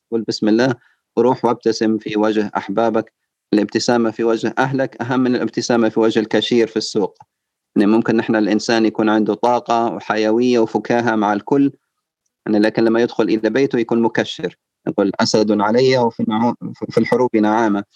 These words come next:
الله يعني يبتسم في وجه الجميع، لكن لا يبتسم في وجه يعني، آه، يعني زوجته أو بنته.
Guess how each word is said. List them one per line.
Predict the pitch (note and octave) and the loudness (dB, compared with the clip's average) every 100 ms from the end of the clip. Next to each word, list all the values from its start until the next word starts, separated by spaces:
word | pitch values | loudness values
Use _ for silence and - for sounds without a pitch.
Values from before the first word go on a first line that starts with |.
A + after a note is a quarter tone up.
| - - _ _ - A#2 - | -20 -20 _ _ -8 -8 -2
الله | C3 B2+ | 0 0
يعني | B2 A#2+ C3 | 0 0 -2
يبتسم | C3 A#2+ - A2 | -2 -6 -4 -2
في | A#2 | 2
وجه | A#2+ A2+ | 2 2
الجميع، | A2 A2+ A#2 D3 D#3+ - _ _ _ _ A#2 | 2 2 4 4 2 -2 _ _ _ _ 0
لكن | A#2+ A2+ | 2 4
لا | A#2+ | 2
يبتسم | B2+ A2+ - A2 | 0 -4 -2 0
في | A2 | 2
وجه | G#2+ G#2+ G#2+ A2 | 2 2 -2 -4
يعني، | - G2+ G2+ G#2+ _ _ _ _ | -2 0 0 -2 _ _ _ _
آه، | G#2+ G#2 - - - - | -2 -2 -4 -12 -18 0
يعني | G#2+ | 0
زوجته | G2 A2+ A#2 A2 - A2 E2 | 2 2 2 0 -2 -2 -2
أو | G2+ | -4
بنته. | F#2+ A2+ A2+ A2+ A2+ | 0 0 0 -2 -2